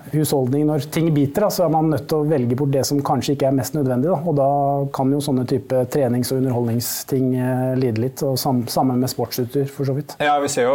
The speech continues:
Speaker 2: eh, at, eh, noen tegn på at pandemien er over, ikke bare i Netflix, men, eh, altså både Kid og, Kid og X X L meldte jo om at, eh, netthandelen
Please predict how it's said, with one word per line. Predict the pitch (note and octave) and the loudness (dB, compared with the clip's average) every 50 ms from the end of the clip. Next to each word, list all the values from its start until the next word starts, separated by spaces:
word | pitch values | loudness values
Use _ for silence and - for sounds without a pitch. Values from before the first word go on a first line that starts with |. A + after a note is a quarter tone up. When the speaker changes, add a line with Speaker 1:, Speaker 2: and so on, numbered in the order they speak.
| C#3 | 4
Speaker 2:
eh, | C#3 C#3 C#3 C#3 C#3 C3+ C3+ C3+ C3 B2+ B2+ B2 | 4 4 2 2 2 2 2 2 2 2 2 0
at, | A2+ - - - | -2 -4 -8 -8
eh, | - - - E2+ E2+ - D2 C#3 C3 C3 | -6 -4 -4 -2 -2 -2 -2 0 0 0
noen | C3 C3+ C3+ B2+ - | 0 0 0 0 0
tegn | A2+ F#2+ F2 E2+ | 0 -2 0 0
på | G#2+ G#2 | -2 -2
at | - A2 G2 | -2 -2 -2
pandemien | G2 G#2 F#2 G2 G2 G2 F#2+ F#2 | -2 0 0 0 0 0 0 0
er | F2+ F#2+ F#2 E2+ | 0 2 2 2
over, | F2 F2+ F2+ | 2 0 -2
ikke | - F#2+ E2+ | -2 -2 -2
bare | F2 F2 E2+ | 0 0 0
i | D#2 | -2
Netflix, | D2 - - - - - - | -4 -4 -6 -8 -8 -6 -4
men, | G2 F#2+ F2+ F2 F2 | -4 -2 -2 -2 -2
eh, | F2 F2 E2+ | -2 0 0
altså | E2+ D#2+ - F#2 E2+ | -2 -2 -2 -4 -4
både | - - E2+ E2+ | -2 -4 -4 -4
Kid | - A#2 B2 C3+ | -4 -4 -2 0
og, | C#3+ C#3 C3 C3 B2+ A#2+ A2+ | 0 0 2 0 0 -2 -4
Kid | - B2 B2 A#2 | -2 -2 0 2
og | B2 B2+ | 2 0
X | B2 - - | 0 0 -4
X | A#2+ - - | -4 -2 -2
L | B2 A#2 | 0 0
meldte | A#2 A2+ G2 - - G#2+ | 0 0 -2 0 0 0
jo | G#2 G#2 G2+ G2+ G#2 G2+ G#2 | 2 2 2 2 2 2 2
om | G#2 G2+ | 2 0
at, | G2+ G2 - - | 0 -2 -2 -2
eh, | A#2 G#2+ G2+ G2+ G#2 G#2+ G#2 F#2 | 0 0 2 2 0 0 -2 -2
netthandelen | - G2+ F2 D#2+ E2+ F2+ G2 G2+ G2+ | -2 -2 -2 -2 0 0 0 0 0